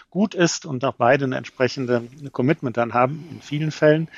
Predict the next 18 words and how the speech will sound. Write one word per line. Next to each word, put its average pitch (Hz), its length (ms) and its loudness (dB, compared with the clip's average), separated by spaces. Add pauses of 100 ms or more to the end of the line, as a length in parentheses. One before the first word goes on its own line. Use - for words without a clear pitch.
(320)
Trotzdem 151 420 0
ist 131 100 0
es 127 120 -8
natürlich 131 420 -4
immer 147 440 4
das - 200 -6
Damoklesschwert 131 800 0
dessen, 131 260 -2
dass 123 200 0
es 123 80 -6
Schwarzarbeit 135 580 0
ist 131 160 -4
und 143 60 -8
eigentlich 127 180 0
nicht 123 160 -2
erlaubt 127 440 4
ist 135 140 -6
und 127 300 -4